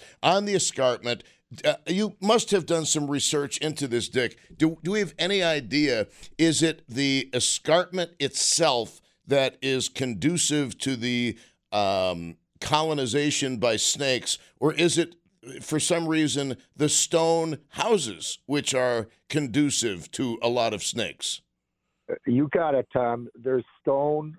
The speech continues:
Speaker 2: alongside the roadway, the bridges. Uh, they demoed, uh, widened the road,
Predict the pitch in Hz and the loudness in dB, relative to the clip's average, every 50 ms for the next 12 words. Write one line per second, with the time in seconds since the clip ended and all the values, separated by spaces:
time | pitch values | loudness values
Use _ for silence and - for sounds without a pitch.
0 | _ - 127 123 127 127 131 127 - _ - 139 131 127 123 117 127 117 127 127 | _ -6 -2 0 0 0 0 -4 -4 _ -2 0 2 0 0 0 0 0 2 2
1 | 131 127 123 127 131 131 131 135 123 - 117 98 107 127 127 127 120 - 135 127 | 0 0 0 0 0 2 0 0 -2 -4 -8 -6 -2 0 0 0 0 -2 -2 -4
2 | 123 - _ _ _ _ _ _ _ _ _ _ _ _ _ _ - 113 113 113 | -4 -6 _ _ _ _ _ _ _ _ _ _ _ _ _ _ -6 -2 -2 0
3 | 110 107 107 107 107 104 - _ - 113 117 117 131 135 143 147 143 139 135 _ | 0 0 0 0 0 -2 -4 _ -10 -14 -4 -2 0 2 2 2 0 -2 -4 _
4 | - - - - _ _ _ - 131 139 139 139 131 127 123 113 104 - - - | -16 -20 -20 -20 _ _ _ 0 0 0 2 0 2 2 0 -2 -4 -10 -20 -16
5 | 127 - 120 110 113 113 113 123 127 139 131 123 120 123 113 113 120 127 123 120 | -10 -10 -8 -8 -4 -2 0 0 2 0 0 0 -2 0 0 2 2 2 2 0
6 | 117 113 | 0 -2